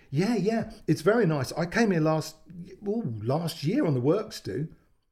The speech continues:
"Oh, really?" he said. "Uh, you weren't local then?" And the girl nodded. "Oh, yeah, the hospital's just up the way." And Barry noted it immediately. Hospital.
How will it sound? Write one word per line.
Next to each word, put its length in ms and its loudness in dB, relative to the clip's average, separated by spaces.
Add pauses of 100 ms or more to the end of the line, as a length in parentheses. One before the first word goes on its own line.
(180)
"Oh, 200 2
really?" 260 0
he 60 -10
said. 320 -2
"Uh, 180 2
you 160 -4
weren't 260 2
local 340 0
then?" 240 -8 (800)
And 120 2
the 40 8
girl 220 4
nodded. 380 -2 (560)
"Oh, 100 6
yeah, 180 6
the 100 2
hospital's 440 0
just 220 0
up 160 -2
the 60 0
way." 320 -4 (540)
And 120 0
Barry 260 4
noted 400 2
it 100 -2
immediately. 520 -4 (640)
Hospital. 520 -8